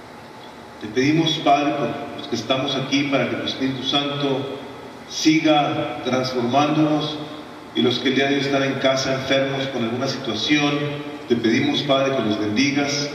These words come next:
que los sanes, que sanes a todos aquellos que pasan por situaciones de dificultades físicas serias, emocionales, económicas, espirituales. Ten misericordia de ellos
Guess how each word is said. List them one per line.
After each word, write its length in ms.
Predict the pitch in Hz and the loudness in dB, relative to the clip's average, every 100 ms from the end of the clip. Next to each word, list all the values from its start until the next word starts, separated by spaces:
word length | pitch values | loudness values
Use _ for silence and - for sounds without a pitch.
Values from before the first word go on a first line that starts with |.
| - | -4
que 80 | 156 | -2
los 180 | - | -2
sanes, 600 | - 135 143 139 - - - - - - - - - - - - - - - | 0 0 0 0 -2 -2 -6 -10 -14 -16 -16 -16 -16 -16 -18 -18 -18 -16 -4
que 60 | |
sanes 400 | - 156 156 160 | 2 2 2 2
a 100 | 156 | 0
todos 280 | 156 156 156 | 4 4 4
aquellos 560 | 151 147 139 143 139 - | 2 0 2 2 2 2
que 340 | 123 113 113 | 2 2 2
pasan 340 | 123 127 135 - | 2 2 0 -2
por 180 | - - | -2 -4
situaciones 680 | - 113 - 131 131 127 | -4 -4 -2 -2 -2 0
de 80 | 123 | 2
dificultades 840 | 107 - - 104 - 120 123 - | 2 0 -4 -2 2 2 2 0
físicas 520 | 143 139 143 - 127 - | -2 -2 -2 0 0 0
serias, 1040 | - - 135 135 131 127 - - - - - - - - - | -2 0 2 2 2 0 0 -4 -6 -8 -12 -14 -16 -16 -8
emocionales, 760 | 110 120 117 117 123 135 139 131 | -2 -2 0 -2 0 0 0 0
económicas, 840 | 117 113 117 131 135 - 110 - - | -2 -2 -2 -2 -2 -4 -6 -6 -8
espirituales. 1000 | - 117 113 113 127 135 131 - - - - - - - - - - - - - - | -6 -2 -2 0 0 2 0 -2 -4 -8 -12 -14 -14 -16 -16 -18 -16 -16 -16 -12 -4
Ten 160 | 135 156 | 0 2
misericordia 640 | 160 151 - - 147 151 | 4 2 2 4 6 6
de 160 | 269 143 | 4 4
ellos 340 | 143 123 | 2 2